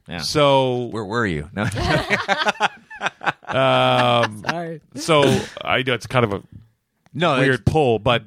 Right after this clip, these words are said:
Speaker 2: same idea.
Speaker 1: You're right. Yes.
Speaker 2: Um,
Speaker 3: Yeah, I thought, I thought that was interesting as we were watching it, 'cause I thought at first, th-,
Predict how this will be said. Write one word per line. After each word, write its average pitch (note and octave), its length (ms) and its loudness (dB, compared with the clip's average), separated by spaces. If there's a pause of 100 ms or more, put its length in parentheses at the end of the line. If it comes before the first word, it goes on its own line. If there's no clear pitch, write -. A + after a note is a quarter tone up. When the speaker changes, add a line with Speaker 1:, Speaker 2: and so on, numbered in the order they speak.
(160)
Speaker 2:
same E3+ 320 0
idea. B2 300 0
Speaker 1:
You're D3+ 120 0
right. G2+ 320 0
Yes. E2+ 400 -10 (400)
Speaker 2:
Um, A#2 560 4 (220)
Speaker 3:
Yeah, B3 160 0
I B3 80 2
thought, B3 160 -4
I A#3+ 60 -2
thought B3 120 -6
that A#3 120 -6
was G#3+ 120 -8
interesting F#3+ 380 -10
as F#3+ 80 -8
we F3+ 80 -4
were F3 80 -6
watching E3+ 360 -6
it, E3+ 220 -8 (140)
'cause F#3 320 -6 (240)
I G3 80 0
thought F#3 260 0
at F3+ 140 -2
first, F3 640 2
th-, - 100 -8